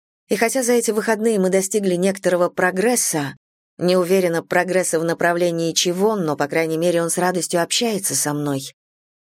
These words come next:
Я не хочу слишком давить на него, только немного. Вода стекает по моему лицу, когда я улыбаюсь ему.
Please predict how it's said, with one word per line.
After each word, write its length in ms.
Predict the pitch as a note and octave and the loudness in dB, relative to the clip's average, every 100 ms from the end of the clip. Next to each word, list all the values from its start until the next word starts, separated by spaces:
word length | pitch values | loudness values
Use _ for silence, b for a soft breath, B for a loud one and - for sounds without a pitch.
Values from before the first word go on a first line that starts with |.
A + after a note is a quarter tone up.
| _ | _
Я 360 | F#3+ F#3+ G#3+ G#3+ | 0 4 4 2
не 120 | G#3+ | -2
хочу 300 | G3+ A#3+ A#3 | -2 0 0
слишком 500 | F#3+ E3 D3+ D#3 D#3 | 0 0 0 -2 0
давить 380 | E3+ E3+ G3 - | 0 0 -2 -4
на 120 | D3+ | -4
него, 420 | D3 C#3+ C#3+ C3+ - _ _ _ - | -2 0 0 -2 -8 _ _ _ 0
только 300 | B3 A3+ G#3+ | 0 2 0
немного. 640 | G#3+ G#3+ D#3+ - C3+ - _ _ _ _ _ - | 0 0 0 -2 -6 -8 _ _ _ _ _ -4
Вода 320 | G3+ A3 A#3+ | 2 4 4
стекает 560 | A#3+ G#3 G#3+ G#3+ F#3+ - | 2 -2 0 0 0 -2
по 140 | - | -2
моему 320 | F3+ F3+ F3+ | 0 2 2
лицу, 400 | F#3 F3+ - A3+ | 2 2 0 -2
когда 340 | G3+ F3 D#3+ F3 | 0 -2 0 0
я 240 | E3+ E3+ | 2 2
улыбаюсь 580 | E3 F3+ F#3 E3 C#3+ - | 2 2 2 0 -2 -4
ему. 380 | D3+ D3 C3+ | -2 -2 -4